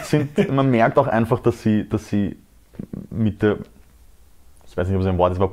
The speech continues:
Speaker 1: Professionalisierung ihrer, ihres ganzen, ähm,
Speaker 2: Jetzt ist es ein Wort.
Speaker 1: jetzt ist ein Wort. I coined it.
Speaker 2: Professionalisierung.
Speaker 1: Nice.
Speaker 2: Sag das zehnmal hintereinander.
Speaker 1: Nein,
Speaker 2: Schnell.
Speaker 1: nein, das kann ich nicht.
Speaker 2: Okay, ich auch nicht.
Speaker 1: <laughs> Nein, aber, aber, äh,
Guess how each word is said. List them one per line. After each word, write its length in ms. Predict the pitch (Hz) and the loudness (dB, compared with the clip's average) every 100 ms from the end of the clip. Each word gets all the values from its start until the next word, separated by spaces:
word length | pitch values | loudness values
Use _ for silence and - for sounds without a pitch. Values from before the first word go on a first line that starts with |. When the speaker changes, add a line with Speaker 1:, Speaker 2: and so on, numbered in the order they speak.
| - | -4
Speaker 1:
Professionalisierung 1400 | - 107 - 101 - 101 98 98 - 120 113 117 120 117 - - - - - - | -2 0 2 -2 0 -2 0 -4 -2 0 2 2 0 -6 -14 -20 -20 -20 -20 -4
ihrer, 280 | 107 101 95 | 0 0 0
ihres 320 | 104 101 92 | 0 0 0
ganzen, 680 | - 101 101 - 107 107 95 - - - - - - - - | 0 0 0 -2 0 0 -4 -14 -20 -20 -18 -20 -20 -16 -2
ähm, 120 | 101 101 | 2 2
Speaker 2:
Jetzt 160 | 98 | 0
ist 100 | 104 | -2
es 80 | 104 | -6
ein 180 | 104 101 | -6 -4
Wort. 300 | 95 95 - - | -4 -4 -8 -6
Speaker 1:
jetzt 200 | 107 104 | -2 0
ist 120 | 104 92 | 0 -2
ein 100 | 90 | -2
Wort. 140 | 85 | -2
I 20 | 85 | -2
coined 180 | 113 87 | -2 -2
it. 60 | |
Speaker 2:
Professionalisierung. 1000 | 110 101 90 107 107 107 113 107 107 101 98 - | -2 0 0 0 -2 -6 -6 -4 -4 -6 -8 -8
Speaker 1:
Nice. 320 | 90 67 - - - - | -6 -6 -12 -20 -20 -20
Speaker 2:
Sag 260 | - 120 120 | -2 -2 -2
das 160 | - - | -10 -8
zehnmal 260 | 123 113 | -6 -4
hintereinander. 540 | 113 101 104 101 98 95 | -6 -8 -6 -4 -6 -4
Speaker 1:
Nein, 300 | 104 113 104 | -2 0 0
Speaker 2:
Schnell. 200 | 101 98 | 0 -2
Speaker 1:
nein, 280 | 104 101 101 | -2 -2 -6
das 140 | - - | -14 -8
kann 180 | 95 98 | -4 -2
ich 100 | 95 | -4
nicht. 220 | 107 - | -6 -8
Speaker 2:
Okay, 320 | - 95 87 - | -12 -10 -10 -10
ich 140 | - | -8
auch 80 | 98 | -8
nicht. 140 | 92 135 | -2 -2
Speaker 1:
<laughs> 800 | - - 202 - - - - - | 0 0 -4 -6 -16 -14 -10 4
Nein, 200 | 165 254 | 6 6
aber, 280 | 151 139 135 | 6 6 6
aber, 300 | 143 147 117 | 4 4 2
äh, 60 | 113 | 0